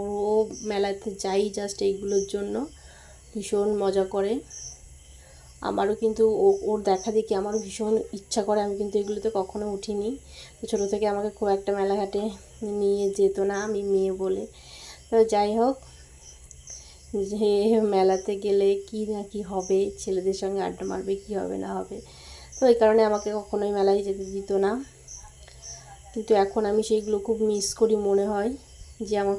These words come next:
খুব ইচ্ছা করছিল যে আমি কখনো এরকমভাবে একটু লাফাতে পারলে খুব ভালো লাগতো। তো মেলাঘাটে তো সেরকম বড়দের এগুলো আসে না, তো যার জন্য হয়নি। তো ইচ্ছা আছে কোনো এক সময় এগুলোতে একটু লাফানোর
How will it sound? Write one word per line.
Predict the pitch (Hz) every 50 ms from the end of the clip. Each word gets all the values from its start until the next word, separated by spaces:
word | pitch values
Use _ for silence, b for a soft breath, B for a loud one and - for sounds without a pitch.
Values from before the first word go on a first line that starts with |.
| - -
খুব | 233 220 214 196
ইচ্ছা | 196 - - 214 202
করছিল | 196 196 196 - - 214 214 220 220
যে | 226 208 196
আমি | 196 202 202 196
কখনো | 190 185 185 - - - - 208
এরকমভাবে | 196 196 - - 208 208 208 202 202 202 202 196
একটু | - - 202 196
লাফাতে | 185 190 190 190 190 196 202
পারলে | 214 202 202 208 202 -
খুব | - 214 - 214
ভালো | 190 190 196 196 190
লাগতো। | 196 - - - 214 220 226 B B B B B B B B B B B B -
তো | - 233 - 277 294 269 269 - B B B B B 233
মেলাঘাটে | 208 202 208 208 214 208 196 226 - 220
তো | 220 -
সেরকম | 220 202 196 202 208 214 202 196
বড়দের | 190 190 196 190 202 202 202 202 208 202 - 214 196
এগুলো | 196 196 196 202 196 190 190
আসে | 190 - - 208 196
না, | 196 220 -
তো | 196 196
যার | 190 190 185 - -
জন্য | 196 196 202 202 196
হয়নি। | 190 196 196 196 202 240 247 -
তো | 220 208 196
ইচ্ছা | 196 - - 220 202
আছে | 196 196 - 226 226 220
কোনো | 208 202 202 202
এক | 202 - - -
সময় | 214 202 202 208 240 - B B B B B B B B - 190
এগুলোতে | 196 196 202 196 196 - 208 196
একটু | - - 220 208 202
লাফানোর | 196 196 - 196 202 196 190